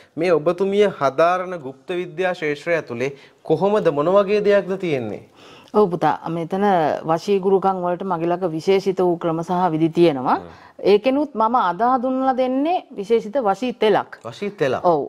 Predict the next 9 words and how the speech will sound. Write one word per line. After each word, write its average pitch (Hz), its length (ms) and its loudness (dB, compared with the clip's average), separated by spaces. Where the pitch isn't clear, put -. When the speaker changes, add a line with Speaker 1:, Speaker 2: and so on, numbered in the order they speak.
Speaker 2:
ඒ 208 260 4
තෙල් 190 380 0
එක 240 160 2
පාවිච්චි 208 500 0
කරලා 262 520 2
තමන් 214 400 -2
ආදරය 180 400 2
කරන 233 280 2
කෙනා, 269 300 2